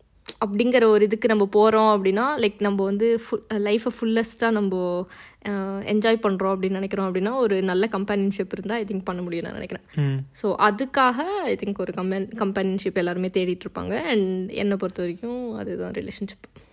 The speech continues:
Speaker 2: ஓகே. So, அ, யா, அ, ரொம்ப சூப்பரா சொன்னேன். எனக்கு அதுல ஒண்ணே ஒண்ணு தான். Like, அ, just to clarify a bit, அ,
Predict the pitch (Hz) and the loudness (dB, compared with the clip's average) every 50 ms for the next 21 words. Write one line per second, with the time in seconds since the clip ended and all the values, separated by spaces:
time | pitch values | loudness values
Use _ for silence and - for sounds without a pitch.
0 | _ _ _ - - 143 127 120 - 143 - _ _ _ _ _ _ _ _ _ | _ _ _ -10 -8 -8 -8 -8 -10 -18 -20 _ _ _ _ _ _ _ _ _
1 | _ - - - 156 147 139 135 - - _ _ - - 143 135 131 131 131 127 | _ -16 -8 -4 -4 -2 -4 -4 -10 -16 _ _ -10 -6 -4 -4 -2 -2 -4 -6
2 | 123 - - 147 151 143 - - - 143 131 131 131 131 131 131 127 127 127 - | -8 -8 -6 -4 -4 -4 -4 -6 -4 -2 -2 -2 0 -2 -2 -2 -4 -4 -8 -10
3 | - - - _ _ _ _ - 151 135 147 160 156 156 - 156 147 151 151 - | -14 -20 -20 _ _ _ _ -10 -8 -6 -4 -4 -6 -6 -6 -6 -4 -4 -4 -4
4 | 131 120 120 135 156 160 - - 139 139 143 143 143 143 147 151 147 143 147 156 | -4 -4 -4 -4 -4 -4 -2 0 2 2 6 8 8 8 8 8 8 6 6 4
5 | 175 196 208 196 170 156 156 135 - - 143 135 127 - - - 139 131 127 127 | 4 4 4 4 4 4 2 2 2 2 0 0 0 -2 -4 0 4 4 6 6
6 | 127 127 127 - - - - _ _ _ - - 139 127 123 123 120 120 - - | 6 4 0 -4 -8 -10 -12 _ _ _ -8 -2 0 0 2 2 0 -2 -4 -8
7 | - _ _ - 143 135 135 - - 156 151 147 139 131 127 123 117 113 - - | -14 _ _ 0 0 0 0 2 2 4 4 4 4 4 2 0 0 -4 -2 4
8 | 143 135 139 151 156 151 - - 123 117 131 151 170 - - - - _ _ - | 6 8 8 8 6 4 -2 -2 0 0 0 -4 -6 -10 -18 -20 -20 _ _ -6
9 | - 131 123 143 151 156 156 - - - - - - - - - _ _ - 143 | -4 0 4 4 2 2 0 -10 -16 -16 -18 -20 -20 -20 -20 -20 _ _ -6 -6